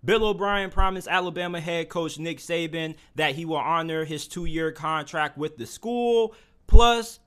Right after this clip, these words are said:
Bill Belichick and Nick Saban are really close friends, so I'm pretty sure that Bill Belichick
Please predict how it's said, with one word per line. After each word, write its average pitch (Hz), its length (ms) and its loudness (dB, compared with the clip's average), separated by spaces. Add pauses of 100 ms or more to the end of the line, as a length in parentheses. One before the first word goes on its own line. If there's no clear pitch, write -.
Bill 202 220 6
Belichick 202 560 0
and 170 120 -6
Nick 190 160 -6
Saban 180 560 -6 (200)
are 151 160 2
really 175 320 -6
close 175 320 -4
friends, 170 420 -6
so 165 100 -6
I'm 147 120 -6
pretty 175 240 -8
sure 165 320 -4
that 147 440 -2 (120)
Bill 165 180 -2
Belichick 165 580 -4